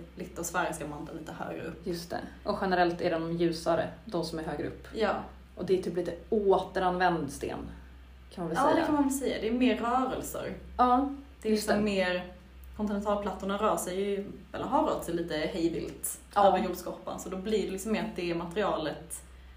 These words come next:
Speaker 1: blandas ju runt mer, kan man väl
Speaker 2: Ja.
Speaker 1: säga. Att liksom
Speaker 2: Omarbetas.
Speaker 1: Ja, att jordskorpan och litosfäriska mantel, de liksom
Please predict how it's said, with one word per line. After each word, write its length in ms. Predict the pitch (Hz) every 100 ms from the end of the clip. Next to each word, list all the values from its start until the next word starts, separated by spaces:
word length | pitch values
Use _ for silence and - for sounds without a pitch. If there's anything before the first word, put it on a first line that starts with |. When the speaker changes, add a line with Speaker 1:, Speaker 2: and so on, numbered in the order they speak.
| - - - - - -
Speaker 1:
blandas 440 | 190 196 190 -
ju 80 | 196
runt 300 | 208 180 -
mer, 280 | 226 226 -
kan 100 | 190
man 100 | 240
väl 80 | 233
Speaker 2:
Ja. 120 | 202
Speaker 1:
säga. 220 | 170 160
Att 300 | - - -
liksom 240 | 190 233 202
Speaker 2:
Omarbetas. 680 | 180 170 170 170 170 - -
Speaker 1:
Ja, 280 | 247 247 240
att 180 | 226 226
jordskorpan 680 | 202 226 226 - 185 - 190
och 260 | 185 185 -
litosfäriska 520 | 190 190 - 185 185
mantel, 540 | 180 175 175 170 170 170
de 180 | 180
liksom 200 | 180 180